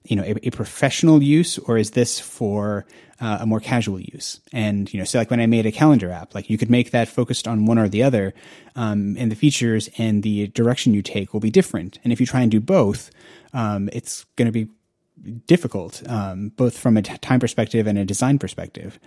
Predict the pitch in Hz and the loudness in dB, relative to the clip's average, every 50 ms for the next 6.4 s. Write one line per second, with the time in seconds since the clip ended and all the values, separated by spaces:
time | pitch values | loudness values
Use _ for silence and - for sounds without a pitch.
0 | - - - - - - - _ - 117 107 104 101 104 113 - - 131 110 - | -20 -20 -20 -20 -20 -20 -20 _ -6 -4 -2 0 0 2 2 4 4 4 2 2
1 | 123 - - 107 - - - 113 110 113 107 104 101 92 95 104 120 135 139 131 | 0 -2 -2 -2 -2 -2 -2 0 0 0 -2 -2 -4 -4 0 2 4 6 6 4
2 | 135 139 135 120 117 110 107 98 98 92 - - 107 107 113 131 - - 135 - | 4 4 4 4 4 2 2 0 -2 -4 -6 -4 -4 -2 -2 -2 -2 -2 -2 -2
3 | 147 143 - 156 - - 175 185 190 - - - 113 104 98 - 117 107 104 95 | 0 0 0 0 2 2 0 0 0 -4 -6 -4 -4 -2 -2 -4 -4 -4 -6 -6
4 | - - 101 95 - - - - 202 165 143 120 104 - 104 101 98 - 101 95 | -4 -4 -4 -4 -4 -4 -2 -2 -2 -2 0 -2 -4 -2 -4 -4 -4 -4 -6 -8
5 | 92 - 95 90 95 - - 127 127 123 - - 135 131 127 131 - - 165 160 | -8 -10 -12 -12 -10 -4 0 0 0 0 0 2 2 4 4 4 4 2 0 0
6 | - - 107 98 95 95 90 - | 0 -2 -2 -2 -2 -4 -6 -8